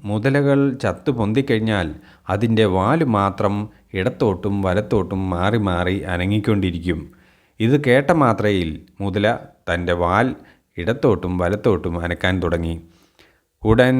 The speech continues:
കുറുക്കൻ പൊട്ടിച്ചിരിച്ചു. "എടാ മണ്ടന്മാരെ, നിങ്ങളുടെ ബുദ്ധിയൊന്നും ഒരു കുറുക്കൻ്റെ മുന്നിൽ വിലപ്പോകില്ല."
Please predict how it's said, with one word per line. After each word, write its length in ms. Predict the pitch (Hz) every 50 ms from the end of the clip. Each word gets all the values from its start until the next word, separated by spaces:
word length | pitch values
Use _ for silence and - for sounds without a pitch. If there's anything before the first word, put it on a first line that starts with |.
| 123 123
കുറുക്കൻ 440 | 120 123 113 104 107 107 - 120 117 113
പൊട്ടിച്ചിരിച്ചു. 640 | 117 104 98 127 113 98 117 104 98 - 92 82 - - - _ _ _ _ _ _ _ _ _ _ _ _ _ _ _ _ _ _ _ _ _ _ _ _ _ -
"എടാ 200 | 101 98 110 110 107
മണ്ടന്മാരെ, 680 | 104 95 95 101 107 110 117 120 120 113 110 101 85 73 - - - - _ _ _ -
നിങ്ങളുടെ 520 | 95 101 107 107 113 120 127 123 123 117 120
ബുദ്ധിയൊന്നും 580 | 107 107 101 - 131 120 107 104 107 104 101 98 73
ഒരു 180 | 90 95 101 101
കുറുക്കൻ്റെ 500 | - - 107 117 110 - 135 127 127 123
മുന്നിൽ 340 | 110 101 92 95 92 90 90 85
വിലപ്പോകില്ല." 640 | 90 87 101 101 - 117 110 92 90 82 76 -